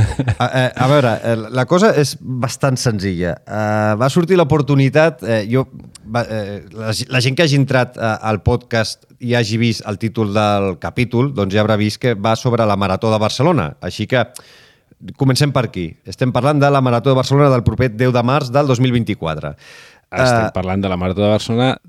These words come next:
Speaker 2: del proper març dos mil vint-i-quatre, que en un principi anaves a fer tu.
Speaker 1: Jo sol, jo sol, sí, sí.
Speaker 2: <laughs>
Speaker 1: És a dir, sense embolicar a, a, a ningú més. Ehm, la idea és que jo el dos mil tretze la vaig fer i jo deia, no correré mai més una marató d'asfalt.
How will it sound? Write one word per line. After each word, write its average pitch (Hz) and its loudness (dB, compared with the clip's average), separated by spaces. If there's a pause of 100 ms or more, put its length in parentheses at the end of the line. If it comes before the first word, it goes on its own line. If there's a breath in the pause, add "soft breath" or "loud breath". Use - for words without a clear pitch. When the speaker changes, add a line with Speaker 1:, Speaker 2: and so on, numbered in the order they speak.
Speaker 2:
del 87 -8
proper 98 -4
març 95 -4
dos 101 0
mil 117 2
vint-i-quatre, 120 0 (100)
que 135 2 (400)
en 101 -2
un 101 -2
principi 104 -2 (100)
anaves 90 -4
a 90 -4
fer 101 -2
tu. - -10
Speaker 1:
Jo 147 4
sol, 98 -2 (200)
jo 110 -2
sol, 123 0
sí, 127 4
sí. 151 2 (100)
Speaker 2:
<laughs> 101 -8
Speaker 1:
És 135 2
a 147 4
dir, 143 2 (340 loud breath)
sense 139 0 (160)
embolicar 135 2 (120)
a, 135 -2
a, 123 0 (180)
a - 2
ningú 120 4
més. 95 0 (100)
Ehm, 98 0 (460 loud breath)
la 110 -4
idea 156 4
és 165 2
que 127 -2
jo 139 4
el 143 0
dos 147 2
mil 131 2
tretze 135 2
la 127 2
vaig 104 -2
fer 80 -8 (180)
i 113 -2
jo 123 2
deia, 101 0
no 113 -2
correré 117 2
mai 120 2
més 120 2
una 117 2
marató 101 0
d'asfalt. 73 -6